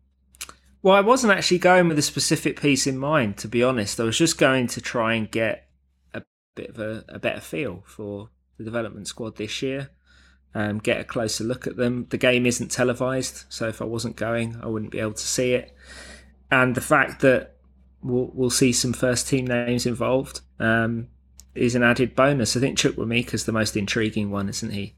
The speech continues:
He's, he's arrived with such fanfare given the fee. I've only really seen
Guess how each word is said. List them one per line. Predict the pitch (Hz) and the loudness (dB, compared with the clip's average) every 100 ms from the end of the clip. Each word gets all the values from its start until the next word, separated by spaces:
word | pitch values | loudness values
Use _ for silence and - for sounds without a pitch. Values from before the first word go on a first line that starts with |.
| _ _ - - _ _ | _ _ -20 -20 _ _
He's, | 107 104 | -6 -4
he's | 120 113 120 | -4 -4 0
arrived | 117 120 117 104 | 2 4 4 2
with | 113 | -2
such | - 127 - | 0 0 0
fanfare | 131 117 110 113 107 | 0 0 0 0 0
given | 104 110 104 | 0 0 0
the | 101 | -4
fee. | - 123 120 113 - _ _ - _ _ - - | -2 2 2 0 -4 _ _ -20 _ _ -20 -4
I've | 117 120 | 2 4
only | 113 110 | 4 4
really | 117 107 | 2 0
seen | 107 120 110 110 107 | 0 2 2 0 -6